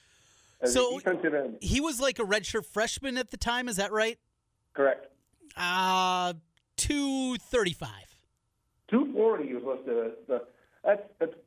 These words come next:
Speaker 1: crazy that we had an undefeated team with a two hundred and forty pound, uh,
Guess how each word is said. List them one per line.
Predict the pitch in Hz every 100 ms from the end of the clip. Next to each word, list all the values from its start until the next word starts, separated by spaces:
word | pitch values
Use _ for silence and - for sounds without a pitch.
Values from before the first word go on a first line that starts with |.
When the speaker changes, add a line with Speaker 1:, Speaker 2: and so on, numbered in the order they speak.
| -
Speaker 1:
crazy | - 220 214 151 127
that | 139
we | 165
had | 156
an | -
undefeated | 180 202 196 190 190 180 -
team | 180 170 143
with | 127 123
a |
two | 120 165
hundred | 160 156
and | 139 139
forty | 156 147 143
pound, | 143 139 139 139
uh, | 135 131